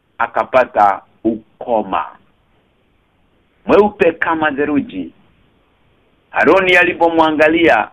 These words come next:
akaona dada yake ni mwenye ukoma. Na ujue ugonjwa huu wa ukoma hauna dawa. Mtu anapokuwa na ukoma, alikuwa anatengwa na wale wengine,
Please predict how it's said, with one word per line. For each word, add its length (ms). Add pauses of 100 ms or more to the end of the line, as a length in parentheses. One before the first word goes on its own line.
(140)
akaona 600
dada 220
yake 480
ni 220
mwenye 560
ukoma. 520 (300)
Na 180
ujue 320
ugonjwa 460
huu 220
wa 140
ukoma 480 (120)
hauna 420
dawa. 560 (1120)
Mtu 320
anapokuwa 600
na 260
ukoma, 680 (280)
alikuwa 400
anatengwa 920 (160)
na 220
wale 260
wengine, 600